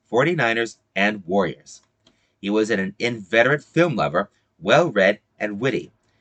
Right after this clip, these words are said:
His warm, happy, welcoming demeanor endeared him to friends and strangers through his life.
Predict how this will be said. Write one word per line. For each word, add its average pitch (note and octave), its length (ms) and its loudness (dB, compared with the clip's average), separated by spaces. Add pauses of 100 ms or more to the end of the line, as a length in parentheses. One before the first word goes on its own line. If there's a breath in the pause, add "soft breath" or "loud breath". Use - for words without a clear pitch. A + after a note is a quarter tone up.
(160)
His F2 180 -14
warm, D#3 400 0 (100)
happy, C#3+ 440 0
welcoming B2+ 720 0
demeanor A2 500 -2 (240)
endeared B2 500 0
him F#2+ 200 -2
to F#2 120 -8
friends C3 520 0
and G2 120 -4
strangers A2 580 -4
through C#3 320 -4
his G#2 300 -8
life. F#2+ 280 2